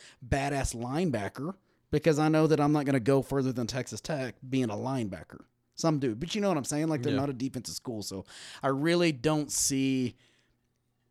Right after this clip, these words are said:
Speaker 1: I don't see Tech going into one of the big Power Fives, and I, I, I'm sure that the Big twelve will dissipate. I say I'm sure. I don't see how any other teams are gonna come over.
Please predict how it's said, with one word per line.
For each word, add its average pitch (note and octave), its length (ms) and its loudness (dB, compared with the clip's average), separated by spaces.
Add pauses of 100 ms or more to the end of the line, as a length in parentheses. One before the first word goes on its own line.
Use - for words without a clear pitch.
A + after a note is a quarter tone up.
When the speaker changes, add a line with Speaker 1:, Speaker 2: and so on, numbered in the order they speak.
(160)
Speaker 1:
I C#3+ 60 -4
don't D#3+ 340 2
see C#3+ 200 0
Tech B2 440 -6
going B2 540 0 (100)
into B2 340 -4
one A2+ 140 -4
of G#2+ 60 -4
the A2 80 -6
big G#2+ 180 -6
Power G#2+ 260 -8
Fives, G2 380 -10
and G2 120 -12
I, G2 160 -12
I, A#2 100 -8 (420)
I'm A#2+ 100 -8
sure B2+ 640 0
that A2 300 -2 (340)
the C3+ 120 -4
Big A2+ 180 0
twelve G#2 360 -4
will F#2+ 120 -4
dissipate. F2 580 -8 (640)
I - 60 -10
say - 180 -10
I'm - 100 -10
sure. F#2 200 -14 (240)
I D3 260 2
don't C#3 180 -2
see B2 200 -4
how A#2 180 -4
any A2 180 -2
other F#2+ 140 -6
teams G2+ 240 -6
are F#2 60 -10
gonna E2+ 160 -12
come F#2 220 -12
over. G2+ 320 -10